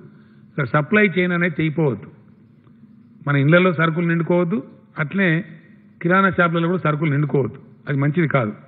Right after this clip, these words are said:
కాబట్టి ఆ విధంగా ఈ పనులు, ఇప్పుడు సపోజ్ మీ ఊరి పంట కోయాలి, మీ ఊళ్ళో సరిపోని హార్వె-, హార్వెస్టర్లు ఉంటాయా? ఉండవు కదా,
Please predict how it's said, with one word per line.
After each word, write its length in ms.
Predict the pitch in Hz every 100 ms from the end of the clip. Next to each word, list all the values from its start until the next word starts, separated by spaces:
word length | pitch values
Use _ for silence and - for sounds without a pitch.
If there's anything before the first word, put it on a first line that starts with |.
| - - - - -
కాబట్టి 260 | 147 165 165
ఆ 60 |
విధంగా 560 | 151 147 175 185 151 175 - - - - - - -
ఈ 120 | 151 156
పనులు, 520 | 143 147 175 160 156 - - - - - -
ఇప్పుడు 200 | - 147
సపోజ్ 320 | 131 147 185
మీ 80 | 185
ఊరి 220 | 180 190
పంట 240 | 170 165 165
కోయాలి, 500 | 170 165 143 139 151 - - - - - -
మీ 80 |
ఊళ్ళో 200 | 156 185
సరిపోని 380 | 156 160 170 185
హార్వె-, 280 | 160 175 180
హార్వెస్టర్లు 480 | 127 160 175 170 151
ఉంటాయా? 220 | 151 151
ఉండవు 220 | 135 165
కదా, 200 | 170 165